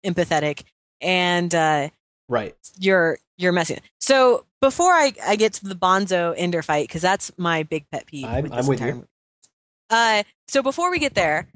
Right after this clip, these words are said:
Speaker 1: um, a couple things, uh, early on that weren't deal breakers for the movie, but made me shake my head. Uh, one,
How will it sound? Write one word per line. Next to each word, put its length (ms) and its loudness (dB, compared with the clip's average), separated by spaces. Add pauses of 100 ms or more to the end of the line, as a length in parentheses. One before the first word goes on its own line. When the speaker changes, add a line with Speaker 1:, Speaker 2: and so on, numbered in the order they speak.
(160)
Speaker 1:
um, 560 2 (840)
a 80 2
couple 300 -2
things, 540 -2 (340)
uh, 440 2 (280)
early 300 0
on 300 0
that 220 -2 (800)
weren't 600 0 (480)
deal 180 2
breakers 720 -4 (180)
for 100 -6
the 80 -2
movie, 520 -4 (420)
but 380 2 (200)
made 220 2
me 100 2
shake 280 -2
my 100 -2
head. 320 -2 (400)
Uh, 500 4 (720)
one, 500 0